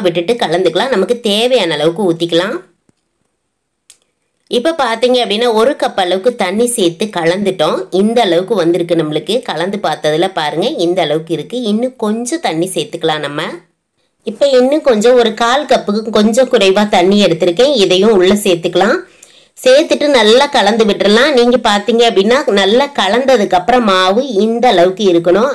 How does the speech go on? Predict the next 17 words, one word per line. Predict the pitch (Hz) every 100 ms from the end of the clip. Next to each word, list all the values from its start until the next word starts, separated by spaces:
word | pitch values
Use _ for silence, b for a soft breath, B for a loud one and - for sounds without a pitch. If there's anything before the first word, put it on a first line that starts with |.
| 180
அந்த | 170 170
அளவுக்கு | 165 190 190
நீங்க | 170 175 165
பார்த்து | 160 165 208
சேர்த்துக்குங்க. | 185 170 170 175 202 294 B B _
நீங்க | 214 240 240 196
சேர்த்துற | 170 170 202 202
பொருட்கள், | 190 180 170 202 190
நீங்க | 190 190 190
சேர்த்துற | 165 185 202 170
மாவுக்கு | 160 185 190 170
ஏத்தபடி | 165 170 160 151 202
தண்ணி | 180 160 170
சேர்த்துக்குங்க. | 160 160 160 165 220 320 b b _ -
மாவு | 226 277 339
கலந்தாச்சு. | 247 214 247 247 -
இது | -